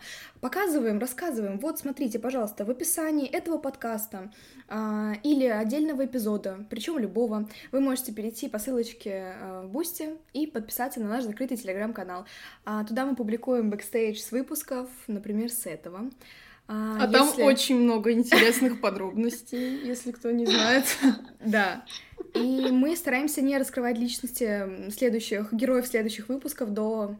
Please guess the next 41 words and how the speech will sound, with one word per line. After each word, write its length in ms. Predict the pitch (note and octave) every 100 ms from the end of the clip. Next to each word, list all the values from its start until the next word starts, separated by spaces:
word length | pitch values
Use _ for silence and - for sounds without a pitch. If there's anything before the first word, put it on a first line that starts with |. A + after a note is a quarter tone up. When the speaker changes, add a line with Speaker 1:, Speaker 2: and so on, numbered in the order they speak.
| -
Speaker 1:
их 160 | G#3 A3+
выхода. 320 | A3+ C#4+ E4+ B4 - - - -
Так 140 | B3
вот, 180 | B3 D#4+
у 20 | B3+
вас 180 | A#3+
есть 320 | C4+ C4+ - G#3+
возможность, 680 | G#3+ A#3 F4 D4+ B3 - -
м, 400 | A3 A3+ A3+ G#3
познакомиться 600 | G#3+ A3 A3+ C#4 D#4 - A#3
с 20 |
героями, 540 | A3+ A3 A3 G#3 G#3
узнать 560 | G#3 G#3+ A3+ A#3+ - -
о 60 | G#3+
них 220 | A#3 A#3
что-то, 580 | - A#3+ A#3+ A#3 A3 G#3+
что 220 | G#3 A3
не 120 | A3 A3
войдёт 560 | G3+ A#3 D#4+ D#4+ - -
в 240 | B3 A#3
интервью, 500 | B3+ B3+ B3 A#3+ B3+
или 520 | B3 G#3+ A#3 A#3+ A3 G#3+
что-то, 320 | - A3+ B3
что 160 | - G#3
войдёт, 360 | G3+ G3 B3+
но 100 | A3
выйдет 260 | G3 A3+ G3+
гораздо 320 | F#3+ G#3 G3+
позже. 320 | - F#3 F3 - - - -
Мы 80 | B3
очень 220 | C#4+ D4 A#3+
вас 140 | B3
ждём. 360 | C4 D4 F#4+ G4+
Если 380 | A#3+ B3 B3 A#3
вы 640 | G#3 A3+ A#3+ A#3 G#3+ G3+ G#3
подписались, 720 | G#3+ A3 - G#3+ C4+ C4+ -
спасибо 360 | - G#3 B3+ A3
вам 160 | G#3+ G3
большое. 600 | G3+ - B3 D#4 C#4 C#4 - -
Если 320 | A3+ A#3+ A#3+
нет, 300 | G#3+ A3 B3